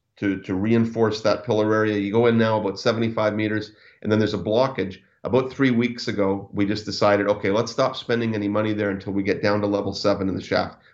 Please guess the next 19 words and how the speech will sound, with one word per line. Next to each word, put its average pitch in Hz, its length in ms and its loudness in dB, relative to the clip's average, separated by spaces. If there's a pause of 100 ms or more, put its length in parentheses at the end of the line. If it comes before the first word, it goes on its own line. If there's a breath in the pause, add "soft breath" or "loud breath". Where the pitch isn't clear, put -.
(100)
We've 95 180 2
done 104 240 4
that. 151 260 0 (600)
Um, 98 500 2 (360)
if 87 140 -8
you 107 60 -2
look 135 200 0
at - 80 -2
the 139 120 4
old 127 220 2
maps, 120 300 -2
there's 104 180 -6
only 180 240 0
two - 180 -10
or 175 120 0
three 156 200 2
places 131 540 -2
along 110 520 2
that 123 300 -2